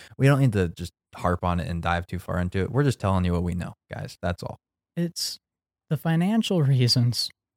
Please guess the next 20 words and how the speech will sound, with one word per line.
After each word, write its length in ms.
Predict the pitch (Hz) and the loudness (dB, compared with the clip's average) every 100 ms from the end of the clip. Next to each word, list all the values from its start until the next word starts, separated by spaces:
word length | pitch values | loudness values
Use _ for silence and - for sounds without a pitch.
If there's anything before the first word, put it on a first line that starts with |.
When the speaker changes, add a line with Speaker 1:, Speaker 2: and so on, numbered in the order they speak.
| _ - | _ 2
Speaker 2:
of 460 | 139 127 120 127 | 4 4 0 -2
the 140 | 123 139 | -2 2
issues 640 | 143 - 123 110 110 - | 2 2 0 0 0 -4
with 340 | 143 127 113 107 - | -2 0 0 -2 -6
Apex 320 | 135 117 117 - | -4 -2 -4 -2
Competitive 560 | 113 120 110 107 107 - _ _ _ | -2 -2 -2 -2 -4 -6 _ _ _
are 140 | 135 | 2
not 300 | 123 135 139 131 | 4 6 4 2
just, 560 | 123 120 113 - - | 2 2 0 -4 -6
you 100 | 117 | -2
know, 320 | 110 107 107 123 _ _ _ | 0 0 -2 -6 _ _ _
crying 500 | - 120 113 117 113 | -2 2 2 2 2
and 80 | 110 | 0
people 200 | 117 113 | 0 0
getting 460 | 110 107 107 104 - - | 0 0 0 -2 -4 -4
upset. 520 | 110 - 127 113 - | -4 -2 0 0 0
Speaker 1:
Mm-hmm. 340 | 113 98 98 98 | -2 0 0 2
Speaker 2:
This 180 | 151 156 | 2 2
has 240 | 151 117 | 0 0
led 540 | 104 113 135 131 110 | -2 2 4 4 2